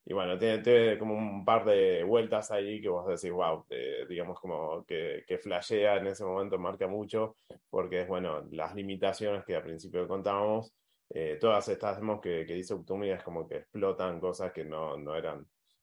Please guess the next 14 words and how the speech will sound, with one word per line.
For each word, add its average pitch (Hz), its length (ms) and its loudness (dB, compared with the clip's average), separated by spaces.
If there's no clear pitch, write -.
eh, 69 140 -6
tal 101 160 -2
vez 143 120 2
ni 139 140 0
siquiera 120 340 0
en, 98 300 -2
en, 85 420 -6
en 85 300 -4
juegos, 101 560 4
digamos. 82 320 -6
Hoy, 85 340 -2
hoy 104 200 -2
en 98 120 -2
día, 113 400 4